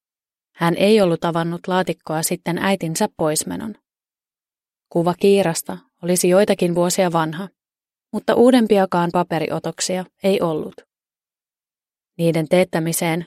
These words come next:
ei vain ollut koskaan mitään syytä. Kaikki kuvat olivat nykyisin sähköisessä muodossa.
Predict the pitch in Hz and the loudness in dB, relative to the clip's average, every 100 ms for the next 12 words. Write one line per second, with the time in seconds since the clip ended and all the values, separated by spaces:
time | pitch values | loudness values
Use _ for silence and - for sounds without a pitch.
0 | - 190 180 175 175 185 185 - 220 - | -4 -2 2 2 0 -2 -4 -2 -4 -2
1 | 156 160 160 185 190 - 147 - - _ | -2 -2 -4 -4 -4 -2 -4 -4 -10 _
2 | _ _ _ _ _ _ _ _ _ _ | _ _ _ _ _ _ _ _ _ _
3 | _ 214 254 233 208 185 160 - 165 165 | _ 0 2 0 0 0 -2 -2 -4 -4
4 | 165 180 180 156 156 160 196 180 - 160 | -6 -8 -2 -2 -2 -4 -4 -6 -6 -4
5 | 185 175 220 202 147 143 - - | -2 -2 -2 -2 -2 -4 -8 -8